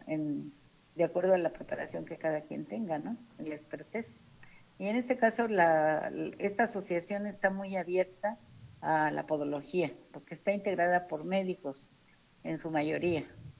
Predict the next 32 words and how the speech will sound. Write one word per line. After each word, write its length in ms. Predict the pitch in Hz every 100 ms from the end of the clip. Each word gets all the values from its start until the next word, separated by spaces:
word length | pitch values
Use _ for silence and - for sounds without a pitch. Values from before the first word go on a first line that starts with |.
| -
pero, 760 | - 160 156 156 147 147 147 214 - - - - -
eh, 380 | 147 147 143 147 -
pues 200 | 175 -
han 140 | 202
tenido 320 | 208 190 190 185
mucha 300 | 180 - 185
apertura 560 | - - 180 180 175 185
en 280 | 175 156
América 380 | 156 160 170 -
Latina 500 | - - 160 165 165 - -
a, 280 | 147 147 143 - -
a 60 | -
los 180 | 160 -
podólogos. 680 | 175 180 185 156 151 - - - - - -
Y 60 |
actualmente 500 | 175 196 202 208 202
por 180 | 202 190
eso 160 | 185 196
tenemos 420 | 185 175 180 180
también 480 | 170 180 180 180 185 - - - -
personas 420 | 165 160 175 185 175
de 60 |
América 320 | 170 175 175 170
Latina 380 | 165 175 170
que 80 | 165
están 300 | - - 170
cursando 400 | 160 - 165 165
la 140 | 165 -
carrera 480 | 160 156 175 180 202 - - - - -
en, 360 | 151 151 151 147 156
aquí 320 | 156 - 170
en, 340 | 165 165 160